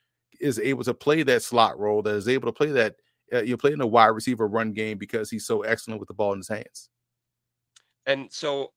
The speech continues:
Speaker 2: a couple more names for you. These are some of the, the, you know, later round guys who, who jumped out at me, um, while I was watching this year. And again,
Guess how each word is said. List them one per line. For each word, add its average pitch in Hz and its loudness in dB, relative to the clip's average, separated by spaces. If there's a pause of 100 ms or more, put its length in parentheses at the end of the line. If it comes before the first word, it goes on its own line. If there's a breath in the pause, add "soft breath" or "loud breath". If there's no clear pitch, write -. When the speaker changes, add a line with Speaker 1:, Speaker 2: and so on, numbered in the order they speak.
Speaker 2:
a - -14
couple 202 -6
more 185 -4
names 147 -4
for 117 -8
you. 104 -8
These 135 -8
are 143 -12
some 143 -8
of 127 -6
the, 120 -8
the, 117 -10
you 127 -12
know, 110 -6
later 123 -10
round 113 -6
guys 107 -4
who, 113 -12 (360)
who 127 -16
jumped 120 -4
out 107 -2
at 95 -10
me, 110 -10 (100)
um, 107 -8
while 110 -6
I 107 -6
was 107 -14
watching 113 -8
this 104 -14
year. 110 -10
And 104 -12
again, 104 -4